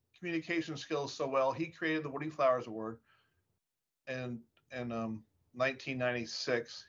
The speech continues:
he gave Woody the first Woody Flowers Award. So if you ever wonder, if you ever ask, "Well, who's the wo-, first Woody Flowers Award winner?" Well, it was Woody. Um, there are twenty-eight championship Woody Flowers Award winners.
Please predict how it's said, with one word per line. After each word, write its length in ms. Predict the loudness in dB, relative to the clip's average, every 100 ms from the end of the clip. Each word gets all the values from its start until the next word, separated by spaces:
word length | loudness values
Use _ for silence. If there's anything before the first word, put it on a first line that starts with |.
| _ -10
he 140 | -4
gave 240 | 0 0
Woody 340 | 4 4 6 2
the 140 | -2
first 500 | -2 4 6 4 -4 -20 _ _
Woody 200 | -4 -2 2
Flowers 400 | 6 6 4 0
Award. 480 | -2 0 0 -2 -10 _ _
So 120 | -6 -2
if 80 |
you 80 | 0
ever 300 | 2 0 -2 _ _ 2
wonder, 400 | 4 4 0 -4 _ _ _ _ 2
if 60 |
you 60 | 6
ever 100 | 8
ask, 240 | 8 4 -4
"Well, 100 | -2
who's 240 | 2 2
the 80 | 2
wo-, 240 | 2 2 2
first 280 | 0 0 2
Woody 160 | 2
Flowers 320 | 4 6 6 4
Award 260 | -4 -4
winner?" 220 | -4 -6 -10
Well, 160 | -8 -6
it 80 |
was 160 | -8 0
Woody. 280 | 2 2 -6 _ _ -20 -20 -20 _ _ 0
Um, 220 | 2 4
there 120 | 4
are 40 |
twenty-eight 480 | 4 6 6 4 2
championship 440 | -2 -2 -2 -2 0
Woody 160 | 0
Flowers 300 | 4 2 4
Award 220 | 2 0
winners. 480 | 0 0 -2 -4 -12